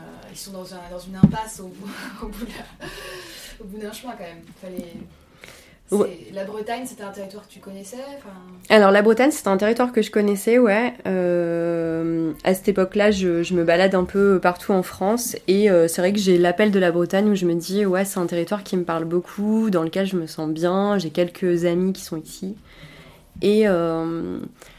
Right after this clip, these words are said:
Speaker 2: un peu de loin, j'ai l'impression que c'est un territoire sur lequel il y a énormément d'initiatives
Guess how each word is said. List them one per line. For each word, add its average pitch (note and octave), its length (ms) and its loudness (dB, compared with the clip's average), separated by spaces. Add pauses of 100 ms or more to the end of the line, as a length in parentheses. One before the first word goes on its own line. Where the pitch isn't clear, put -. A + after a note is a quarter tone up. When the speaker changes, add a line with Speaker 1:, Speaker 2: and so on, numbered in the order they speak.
(120)
Speaker 2:
un F3+ 120 2
peu G#3+ 160 2
de G3+ 100 6
loin, A3 560 8
j'ai F3 280 2
l'impression G3 520 2
que A#3 60 -6
c'est - 100 -4
un F3 100 2
territoire F3+ 420 0
sur - 180 -6
lequel G#3 280 0
il F#3+ 60 2
y F3+ 60 4
a - 120 -2
énormément G#3 500 2
d'initiatives F#3+ 840 -2